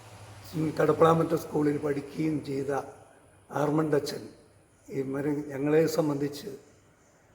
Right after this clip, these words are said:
ഈ നാടിനെ സംബന്ധിച്ച് അദ്ദേഹത്തിൻ്റെ ദൈവദാസ പ്രഖ്യാപനം വളരെ അഭിമാനാർഹമായ ഒരു കാര്യമാണ്. അത് ഞങ്ങൾ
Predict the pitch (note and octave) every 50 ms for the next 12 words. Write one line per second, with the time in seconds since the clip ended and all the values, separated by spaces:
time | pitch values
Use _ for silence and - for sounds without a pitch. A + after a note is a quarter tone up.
0 | _ _ _ _ _ _ _ _ _ - - D3 D3+ C#3 C3+ C#3 D3+ D#3+ D#3+ F3
1 | E3+ F3 F3 E3 - D#3+ D3 D3 C#3 C3 B2 C3 - - - - - - - -
2 | _ _ _ _ _ _ _ _ _ _ _ _ _ - - - D3 D#3 D#3 D3+
3 | - D#3 C#3+ D3 C#3 C3+ C#3 D3 D3+ D#3+ C#3+ D#3 D#3 D3+ D3+ - - - - C#3
4 | - - C#3+ C#3 C#3 B2+ C3+ C3 B2 - - - - - - - - - - -
5 | - - - - - - - - - - C#3 C#3 D3+ D#3+ D#3+ E3+ F#3 E3+ - -
6 | - - - - - - - D3+ C3+ D3 D3 D3+ E3+ F3 E3+ E3+ E3+ E3 D3+ C#3+
7 | C3+ D3 C#3 C3+ C3+ C3+ C3+ C3+ C3 - - C3 B2 A#2 A#2+ B2+ - - - -
8 | - - - - - - - - - - - - - - - - - - - -
9 | - - - - - - D3+ D#3 D3 E3 D#3+ D#3 D#3+ D#3+ - - - - - -
10 | - - - - D#3+ D3+ D#3 D#3 E3+